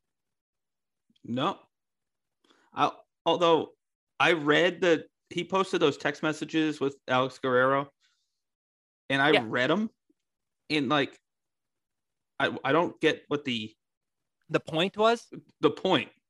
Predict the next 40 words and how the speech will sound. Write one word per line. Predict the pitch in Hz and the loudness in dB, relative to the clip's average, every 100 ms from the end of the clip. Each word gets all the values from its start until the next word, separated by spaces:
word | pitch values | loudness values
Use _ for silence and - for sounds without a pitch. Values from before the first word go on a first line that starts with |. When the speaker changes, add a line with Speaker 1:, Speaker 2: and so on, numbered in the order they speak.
| _ | _
Speaker 1:
Guerrero | 113 143 180 165 | 2 6 8 8
Speaker 2:
I | |
think | 156 | 8
Speaker 1:
said, | 151 | 6
"Okay, | 160 165 151 | 4 4 4
where | 127 135 147 | 4 4 6
do | |
you | 151 | 4
want | 147 | 4
me | 147 | 2
to | 139 | 0
send | - 139 | -2 -2
the | 131 | -2
money | 110 135 131 | -2 -4 -2
back?" | 117 98 - - _ _ | -4 -6 -8 -18 _ _
Speaker 2:
Right. | 165 185 160 113 _ _ _ | 0 4 4 2 _ _ _
So | 156 | 0
I | 143 | 0
Speaker 1:
Was | 135 156 | 4 4
Speaker 2:
think | 156 | 4
Speaker 1:
it | 165 | 2
Speaker 2:
the | 156 | 4
Speaker 1:
the | |
amount? | 131 120 143 226 - _ _ _ _ _ _ _ _ | 4 2 0 -2 -8 _ _ _ _ _ _ _ _
Speaker 2:
No. | 156 - - - _ _ _ - | -8 -8 -14 -20 _ _ _ -14
Mm, | 165 185 190 185 - _ | -12 -12 -12 -14 -18 _
I | 160 180 | -2 0
think | 233 214 | -2 -4
he | 220 | -6
was | 190 | -8
trying | - 185 | -2 -2
to | 175 | -2
say | - 170 160 147 - _ _ | -4 -2 0 -2 -6 _ _
they're | 160 156 | -2 0
sc-, | - - - - | -4 -14 -18 -16
he's | - 185 | -10 -8
scamming | - - 160 147 123 | -8 -4 -2 -2 -6
me. | 113 92 _ _ _ _ _ _ _ _ _ | -14 -20 _ _ _ _ _ _ _ _ _
And | 151 | 0
then | 175 | 2